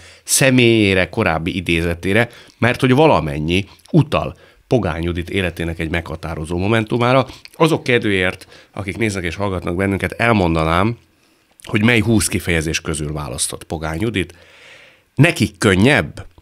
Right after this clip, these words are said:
Hátizsák. Őrangyal, én rontottam el,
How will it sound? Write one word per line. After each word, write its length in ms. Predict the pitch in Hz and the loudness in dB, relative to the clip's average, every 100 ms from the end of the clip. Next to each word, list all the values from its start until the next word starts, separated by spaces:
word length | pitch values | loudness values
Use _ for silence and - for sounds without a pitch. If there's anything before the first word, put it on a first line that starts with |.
| _ _ - | _ _ -20
Hátizsák. 880 | - 110 87 92 78 73 52 - - _ _ _ | -4 -2 -2 -4 -6 -6 -10 -16 -20 _ _ _
Őrangyal, 720 | 170 170 120 98 87 82 76 - _ - | 6 6 6 4 2 2 -2 -12 _ -4
én 180 | 143 139 | 0 2
rontottam 720 | 131 110 95 98 - 98 90 | 4 2 2 -4 -2 -2 0
el, 220 | 85 78 | 0 -2